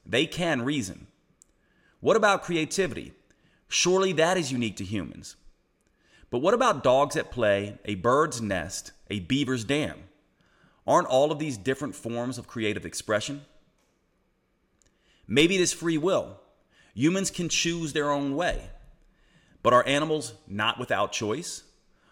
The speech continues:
Are they not free to decide and suffer the rewards or consequences of those decisions? A lion waiting in the grass, stalking its prey, is deciding which gazelle is closest, weakest, slowest, and youngest.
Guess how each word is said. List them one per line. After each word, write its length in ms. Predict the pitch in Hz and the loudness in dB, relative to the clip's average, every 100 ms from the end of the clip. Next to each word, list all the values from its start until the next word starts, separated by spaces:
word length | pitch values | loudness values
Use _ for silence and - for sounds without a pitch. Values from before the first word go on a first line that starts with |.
| - | 0
Are 120 | 120 | 4
they 100 | 127 | 4
not 220 | 139 160 - | 2 0 -2
free 340 | - 135 147 | -6 -4 -4
to 100 | 147 | -4
decide 460 | 120 - 110 123 123 | -8 -2 2 2 0
and 100 | 107 | -4
suffer 380 | - 123 139 | 0 0 0
the 80 | 127 | -6
rewards 540 | 110 104 104 117 127 101 | -4 -4 -4 -2 -4 -6
or 100 | 92 | -10
consequences 800 | - 117 117 127 127 120 123 | -6 -4 -4 -6 -8 -8 -8
of 80 | 104 | -6
those 200 | 104 104 | -4 -4
decisions? 680 | 98 90 117 117 131 135 - _ _ _ _ _ _ _ | -6 -6 -4 -4 -8 -12 -16 _ _ _ _ _ _ _
A 140 | 113 127 | 0 2
lion 400 | 131 151 165 135 | 4 2 0 0
waiting 260 | 131 147 | 0 0
in 80 | 160 | -2
the 80 | 160 | -4
grass, 480 | 113 98 92 95 - - | -4 -4 -6 -8 -10 -12
stalking 480 | - - 120 123 147 | -10 0 2 2 -2
its 120 | 147 | -6
prey, 380 | - - 123 101 | -8 -2 0 2
is 180 | 80 98 | -2 -8
deciding 540 | 101 - 110 107 101 | -8 -2 0 0 -2
which 260 | 117 143 - | -2 -2 -2
gazelle 380 | 143 113 120 104 | -4 0 0 0
is 140 | 101 | -6
closest, 640 | - 127 113 - 131 - - _ _ _ - | -6 0 0 -2 -8 -12 -18 _ _ _ -2
weakest, 600 | 123 123 113 131 - - - _ | 0 0 -2 -6 -8 -12 -20 _
slowest, 640 | - - 135 143 123 123 135 | -6 -2 2 4 4 0 0
and 100 | 131 | 0
youngest. 500 | 147 131 - - | 0 -2 -8 -14